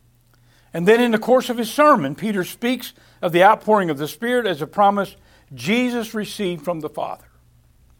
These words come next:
That's in verse thirty-three, and we refer back to Acts, uh, one, four and five.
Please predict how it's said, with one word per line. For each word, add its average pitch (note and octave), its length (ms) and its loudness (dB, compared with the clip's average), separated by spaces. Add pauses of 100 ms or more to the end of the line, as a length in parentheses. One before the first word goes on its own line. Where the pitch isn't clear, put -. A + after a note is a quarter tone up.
(1000)
That's A#2 240 -16
in A#2+ 40 -12
verse A#2 240 -10
thirty-three, E3+ 760 -6 (680)
and A#2 300 -18
we B2+ 140 -16
refer A#2+ 380 -14
back A2 240 -14
to A#2 80 -10
Acts, - 200 -18 (600)
uh, - 140 -20 (420)
one, C3 180 -10
four B2 220 -14
and B2 100 -16
five. G3 360 0